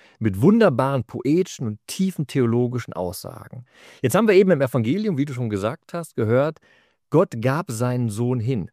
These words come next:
Und dann in der zweiten Lesung, direkt im ersten Vers, lesen wir,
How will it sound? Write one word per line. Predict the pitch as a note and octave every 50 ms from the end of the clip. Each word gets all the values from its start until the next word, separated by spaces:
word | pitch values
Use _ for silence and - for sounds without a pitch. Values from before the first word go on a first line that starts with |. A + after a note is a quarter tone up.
| _ _ _ _ _ _ _ _ -
Und | - A#2+ A2+
dann | A2 B2+ F#3
in | G3+ F3
der | C#3+ A#2
zweiten | - - B2+ C#3+ F3 F#3 D#3
Lesung, | D3+ E3+ F3 D#3+ A#2+ G#2
direkt | F#2+ G2+ G2 C#3+ F3+ _ -
im | C#3 B2 -
ersten | - B2 C#3 D#3+ - - - C3+
Vers, | - - B2+ C3 D3 E3+ E3 -
lesen | - A2+ A#2+ C3 D#3 F#3 F#3 G3 F#3 F3+
wir, | F#3+ G3+ G#3 G#3